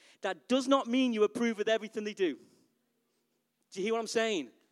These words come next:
That's why Jesus can be with sinners, and they're like, "Why are you with sinners, Jesus?" They criticized him. Because I can accept them because of what I am about to do.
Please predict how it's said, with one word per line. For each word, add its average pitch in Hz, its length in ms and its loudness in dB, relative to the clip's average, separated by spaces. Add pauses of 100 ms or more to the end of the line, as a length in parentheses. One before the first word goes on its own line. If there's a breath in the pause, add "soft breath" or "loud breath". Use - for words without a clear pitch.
(420 soft breath)
That's 247 200 -2
why 277 160 0
Jesus 262 400 -4
can 233 120 -4
be 233 160 -4
with 220 160 0
sinners, 226 400 -4
and 208 100 -8
they're 208 60 -4
like, 202 260 -6 (180 loud breath)
"Why 240 160 -12
are 247 60 -6
you 254 220 -2
with 240 140 -2
sinners, 285 400 -4
Jesus?" 202 480 -4
They 220 100 -10
criticized 240 680 -6
him. 160 120 -6 (240 loud breath)
Because - 260 -8
I 202 160 2
can 202 160 -4
accept 180 440 -2
them 165 80 -8
because 151 260 -10
of 156 80 -8
what 160 140 0
I 151 140 -4
am 151 100 -6
about 147 300 -4
to 135 100 -14
do. 139 220 -4